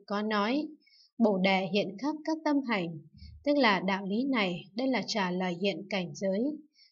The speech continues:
Bây giờ ở trong thế giới ta bà này, tất cả chúng sinh hết thảy pháp khác biệt, nghiệp khác biệt, thế giới khác biệt, thân khác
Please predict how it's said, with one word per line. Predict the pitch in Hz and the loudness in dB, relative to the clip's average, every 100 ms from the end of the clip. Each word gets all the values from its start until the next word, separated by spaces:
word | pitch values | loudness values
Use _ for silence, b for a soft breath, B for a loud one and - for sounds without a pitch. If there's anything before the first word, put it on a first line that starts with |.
| b | b
Bây | 233 285 | 4 4
giờ | 277 | 2
ở | 196 165 | 0 -2
trong | - 214 208 | -4 -4 -2
thế | 208 208 | -2 0
giới | 214 226 294 302 | 2 2 2 0
ta | 277 226 | 0 0
bà | 196 165 | -2 -2
này, | 185 180 147 139 _ b b | -4 -4 -6 -12 _ b b
tất | - 247 | -6 -2
cả | 240 170 180 | 0 0 -2
chúng | 180 180 | -6 -4
sinh | - 262 254 | 0 0 2
hết | 285 294 | 0 0
thảy | 233 170 160 | 0 -2 -6
pháp | 247 262 269 | -6 -6 -4
khác | 285 | -2
biệt, | 220 185 180 - | 0 0 -2 -8
nghiệp | - 196 190 | -4 -2 -2
khác | - 262 269 | -4 -4 0
biệt, | 214 175 - | 0 -2 -8
thế | - 226 | -6 -2
giới | 220 226 294 302 | 0 0 0 0
khác | 320 302 | 0 0
biệt, | 208 170 - | -2 -2 -10
thân | - 165 262 | -6 -4 -2
khác | 294 | -4